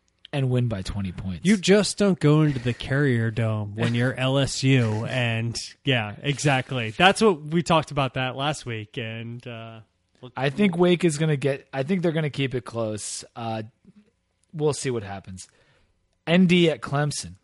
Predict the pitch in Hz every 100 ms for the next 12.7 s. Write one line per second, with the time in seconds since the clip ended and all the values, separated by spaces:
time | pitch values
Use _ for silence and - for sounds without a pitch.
0 | _ _ _ _ _ _ - - 165 202
1 | 202 165 160 143 123 - 139 131 117 -
2 | 156 170 170 - 139 131 120 123 135 120
3 | - 120 120 120 123 123 113 _ - -
4 | 175 - 117 107 _ _ _ _ - 180
5 | - - 180 - 220 277 - 285 165 -
6 | 190 190 135 117 135 151 - 131 196 262
7 | - 180 208 175 156 131 131 165 160 143
8 | 131 127 175 170 143 - 165 165 208 -
9 | 147 180 156 127 143 220 196 156 196 180
10 | 143 185 185 - - 180 185 165 - -
11 | 147 185 - 143 143 - 143 165 165 151
12 | 143 165 151 151 160 160 160